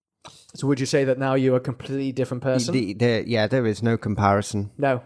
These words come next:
Speaker 2: No. I'm totally different.
Speaker 1: Would, would that, would that also go on, so your personality too? Or was it just certain traits that have changed?
Speaker 2: I would say, yeah, d-,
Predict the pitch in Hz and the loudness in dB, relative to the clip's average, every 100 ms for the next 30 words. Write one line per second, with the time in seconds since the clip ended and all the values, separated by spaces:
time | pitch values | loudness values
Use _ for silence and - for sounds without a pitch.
0 | - 107 104 98 104 - _ _ _ - | -4 -2 0 -2 -6 -16 _ _ _ 2
1 | 117 110 - 113 107 107 107 107 104 107 | 2 2 0 0 2 0 -4 -4 -4 -6
2 | 107 _ _ - 143 131 139 135 139 139 | -8 _ _ 0 0 2 0 0 -2 0
3 | 135 139 151 147 135 135 131 120 - 131 | 0 -2 0 2 4 2 -4 -6 -2 2
4 | 127 127 123 120 139 127 131 131 123 - | 2 2 -2 -2 -2 -2 -4 -4 -4 0
5 | 151 233 - - 135 123 120 120 127 - | 0 0 -8 -4 0 0 0 -2 -4 -6
6 | - - 135 117 123 - 123 117 - 123 | -8 0 0 0 -4 -2 -2 -4 -8 -2
7 | 127 117 127 117 113 113 - - _ _ | -2 -2 -4 -4 -4 -8 -10 -16 _ _
8 | 104 - - 135 135 131 - 151 131 127 | -20 -16 -2 0 2 0 -4 0 2 2
9 | 123 123 123 120 104 - 82 - 175 | 0 -4 0 2 2 -4 -10 -2 -2